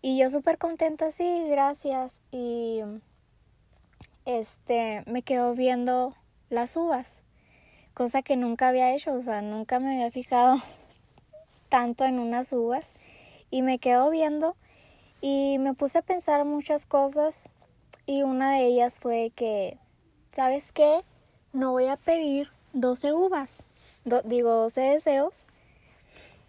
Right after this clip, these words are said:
¿Sabes qué? Me voy a proponer que sean las veinte metas que ya había escrito antes, ¿verdad? Para el dos mil veintiuno".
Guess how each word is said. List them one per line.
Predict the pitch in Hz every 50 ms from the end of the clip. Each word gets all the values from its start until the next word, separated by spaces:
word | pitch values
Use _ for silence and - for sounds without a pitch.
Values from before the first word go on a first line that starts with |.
| _ _ _ _ _ - - _ _ -
¿Sabes | - 330 330 339 -
qué? | - 381 392 - -
Me | 311 311 330
voy | 320 330 349
a | 359
proponer | - 359 359 - - 320 302 294 294 294 294 - - - _ _ _ _ _ _ _ _ _ _ _
que | - 277 269
sean | - - 254 254 254
las | 262 262 262
veinte | 269 277 269 262 - 277
metas | 269 269 262 247 - 277 285 - -
que | - 254
ya | 240 226 214
había | 214 220 226
escrito | 233 233 - - 233 233 _ - 240 240 240 247 240 _ _ _ _ _
antes, | 226 214 226 226 233 - 277 294 - - - _ _ _ _ _ _ _ _ _ _ _ _ _ _ _ -
¿verdad? | - 226 220 226 226 254 - _ _ _ _ _ _ _ _ _ _ _ _ _ - - - - -
Para | 254 247 233 220
el | 220 226
dos | 226 214 -
mil | 226 226 220 220
veintiuno". | 220 233 254 269 - 262 247 240 240 269 302